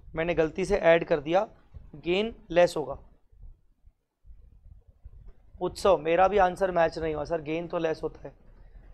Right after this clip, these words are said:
Sir, gain forty thousand less होगा, Gain sir, Gain less होगा sir, हाँ, हाँ, हाँ, मेरे से गलती, थोड़ा मैंने जल्दबाजी में ऐड कर दिया था, minus होगा,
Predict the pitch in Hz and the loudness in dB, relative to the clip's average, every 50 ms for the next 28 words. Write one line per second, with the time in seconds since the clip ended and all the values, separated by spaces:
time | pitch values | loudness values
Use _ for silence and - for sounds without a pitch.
0 | - - - _ - - 185 180 170 185 190 196 180 185 180 180 185 185 190 196 | -20 -20 -20 _ -8 -4 -4 -2 -2 -2 -2 0 2 2 2 2 2 0 0 -2
1 | 196 180 170 160 156 - - 139 139 143 139 131 151 165 170 165 147 127 - 143 | -2 -2 -2 -2 -2 -4 -6 -8 -8 -8 -8 -8 -6 -6 -6 -6 -8 -12 -12 -12
2 | 135 - - - - - - - 151 170 175 180 180 170 165 165 - 160 139 139 | -12 -12 -16 -18 -16 -14 -12 -10 -6 -6 -6 -2 -2 -2 -2 -2 -4 -8 -8 -8
3 | 139 139 151 147 147 160 185 208 220 220 220 220 214 202 202 202 214 214 202 190 | -10 -10 -12 -12 -4 0 2 4 4 4 4 2 2 2 2 0 0 0 -2 -4
4 | 180 190 180 185 180 170 156 160 160 - - - - - - - - - - _ | -4 -6 -6 -6 -8 -8 -8 -10 -12 -16 -20 -20 -20 -20 -20 -20 -20 -20 -20 _
5 | _ _ _ _ _ _ _ _ _ _ _ - - 170 175 180 175 165 - - | _ _ _ _ _ _ _ _ _ _ _ -8 -2 4 6 6 6 4 0 -8
6 | - 160 165 165 175 180 175 175 - - 143 170 170 170 175 170 175 165 151 170 | -12 -10 -8 -6 -4 -4 -6 -8 -10 -12 -4 -4 -4 -4 0 0 0 0 0 -2
7 | 175 180 180 165 160 160 165 165 151 160 156 143 151 147 143 208 226 202 165 156 | -6 -4 -2 0 2 2 2 0 -2 -6 -4 -4 -4 0 4 4 4 4 4 0
8 | 151 151 - 143 135 123 131 - | -2 -6 -10 -12 -14 -14 -14 -18